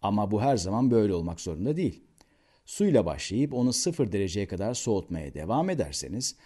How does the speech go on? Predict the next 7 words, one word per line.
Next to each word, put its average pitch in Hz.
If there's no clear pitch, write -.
aslında 104
suyun 131
sadece 127
ısısını 185
almış 101
olursunuz. 71
Elinizde 101